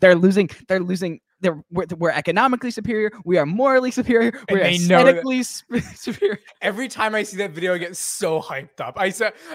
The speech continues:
Speaker 2: every
Speaker 1: I
Speaker 2: time
Speaker 1: wish
Speaker 2: I
Speaker 1: I could like him more. Like, I
Speaker 2: He,
Speaker 1: just
Speaker 2: he has the
Speaker 1: wish I
Speaker 2: stuff with
Speaker 1: could
Speaker 2: the
Speaker 1: like him
Speaker 2: Pope.
Speaker 1: more.
Speaker 2: He says
Speaker 1: I
Speaker 2: stuff with
Speaker 1: just,
Speaker 2: the
Speaker 1: I just, I don't,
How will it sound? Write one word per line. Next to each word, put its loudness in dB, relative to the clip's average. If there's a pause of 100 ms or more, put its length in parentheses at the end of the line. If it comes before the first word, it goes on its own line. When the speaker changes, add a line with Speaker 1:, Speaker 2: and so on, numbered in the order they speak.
(100)
Speaker 2:
every -4
Speaker 1:
I -8
Speaker 2:
time -2
Speaker 1:
wish -2
Speaker 2:
I -4
Speaker 1:
I -6
could -12
like -8
him -16
more. -16
Like, -20
I -10
Speaker 2:
He, -10
Speaker 1:
just -12
Speaker 2:
he -4
has 2
the -8
Speaker 1:
wish -8
I -14
Speaker 2:
stuff -2
with -12
Speaker 1:
could -6
Speaker 2:
the -14
Speaker 1:
like -8
him -2
Speaker 2:
Pope. -2
Speaker 1:
more. -20
Speaker 2:
He -8
says -6
Speaker 1:
I -18
Speaker 2:
stuff -6
with -18
Speaker 1:
just, -12
Speaker 2:
the - (920)
Speaker 1:
I -14
just, -14
I -6
don't, -8